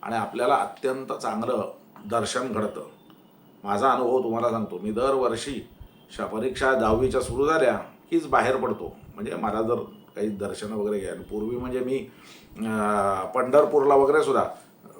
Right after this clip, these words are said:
नामदेवाच्या पायरीपासून सुटलो की डायरेक्ट पांडुरंगाच्या पायाशी असं दर्शन मी घेतलेलं आहे. हां, अं, अक्कलकोटला सुद्धा अत्यंत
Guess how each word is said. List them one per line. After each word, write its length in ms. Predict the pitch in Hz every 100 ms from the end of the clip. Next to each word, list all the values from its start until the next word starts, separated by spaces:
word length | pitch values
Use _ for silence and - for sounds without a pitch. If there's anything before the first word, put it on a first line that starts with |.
| 117
नामदेवाच्या 600 | 127 143 147 156 151 151
पायरीपासून 640 | 147 135 143 156 147 147 143
सुटलो 400 | 175 180 156 131
की 120 | 135
डायरेक्ट 560 | 110 127 143 160 -
पांडुरंगाच्या 760 | 123 - 139 139 147 139 143 156
पायाशी 540 | 151 139 131 - - - - - - - _ -
असं 600 | 110 107 160 139 143 147
दर्शन 360 | 120 120 139 131
मी 200 | 139 160
घेतलेलं 580 | 110 110 113 123 139 143
आहे. 580 | 104 90 143 110 - - - - - - - - -
हां, 140 | 127 98 - - - -
अं, 1120 | 98 98 95 92 87 85 85 82 78 76 76
अक्कलकोटला 600 | 90 - 151 147 135 139
सुद्धा 300 | 131 131 113 98 - - -
अत्यंत 520 | - - - 165 165